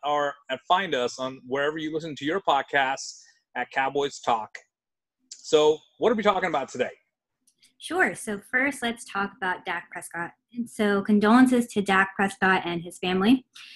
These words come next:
Speaker 2: Dak had lost his older brother, Jace Prescott,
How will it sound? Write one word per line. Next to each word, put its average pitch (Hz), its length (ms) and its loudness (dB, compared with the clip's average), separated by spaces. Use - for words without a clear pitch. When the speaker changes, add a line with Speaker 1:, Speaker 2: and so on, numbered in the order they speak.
Speaker 2:
Dak 208 300 4
had 208 160 2
lost 190 320 2
his 196 160 -2
older 196 260 2
brother, 185 380 4
Jace 185 340 0
Prescott, 190 480 2